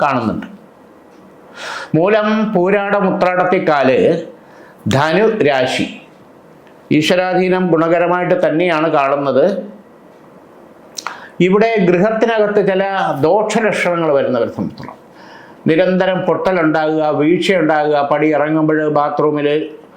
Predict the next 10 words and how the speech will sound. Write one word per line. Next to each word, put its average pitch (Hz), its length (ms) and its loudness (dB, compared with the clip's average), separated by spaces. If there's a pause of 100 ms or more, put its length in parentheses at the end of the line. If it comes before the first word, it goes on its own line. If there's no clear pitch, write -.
(280)
ചില്ല് 190 320 2 (380)
ഉടയുക, 147 360 0 (180)
അഗ്നിദോഷം 180 760 0
ഉണ്ടാകുക, 139 360 2 (140)
കുക്കറിൻ്റെയോ 151 600 -2 (100)
ഗ്യാസിൻ്റെയോ 147 640 0
ഇലക്ട്രിക് 135 360 -4
സ്വിച്ചിൻ്റെയോ. 131 480 -2 (880)
ഇതിന് 202 260 2 (920)
രുദ്രേശ്വരി 220 720 2